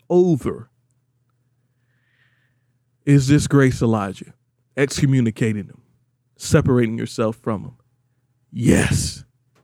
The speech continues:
this is grace. 'Cause under the law,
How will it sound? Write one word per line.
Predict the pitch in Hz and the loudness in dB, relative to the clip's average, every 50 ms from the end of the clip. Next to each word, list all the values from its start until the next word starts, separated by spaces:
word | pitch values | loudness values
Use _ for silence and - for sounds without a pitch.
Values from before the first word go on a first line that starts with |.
| _ _ | _ _
this | - 135 131 - - | 2 2 2 2 0
is | 120 107 101 | -4 -4 -4
grace. | - 113 104 98 92 - - - - - _ _ _ _ _ _ _ _ _ | -4 -4 -4 -4 -8 -14 -16 -16 -16 -18 _ _ _ _ _ _ _ _ _
'Cause | - 139 120 120 | 0 0 0 2
under | - 131 139 135 123 120 | 2 2 2 4 4 2
the | 113 113 113 | 2 2 2
law, | 117 117 127 135 151 175 190 180 - | 4 4 4 4 4 2 0 -2 -4